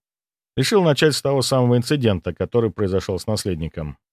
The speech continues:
Отец Шурика подробно описал все, что делал, видел и слышал.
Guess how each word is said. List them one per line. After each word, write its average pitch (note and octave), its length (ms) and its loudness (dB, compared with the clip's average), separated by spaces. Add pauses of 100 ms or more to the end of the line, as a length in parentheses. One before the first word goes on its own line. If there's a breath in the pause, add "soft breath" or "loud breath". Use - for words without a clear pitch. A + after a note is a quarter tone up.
(480)
Отец E3 320 -2
Шурика D#3+ 440 0
подробно B2+ 520 0
описал A#2 420 0
все, G#2+ 180 -6
что G2 180 -4
делал, C3 420 2
видел G#2+ 320 0
и A2 140 -6
слышал. E2 460 -10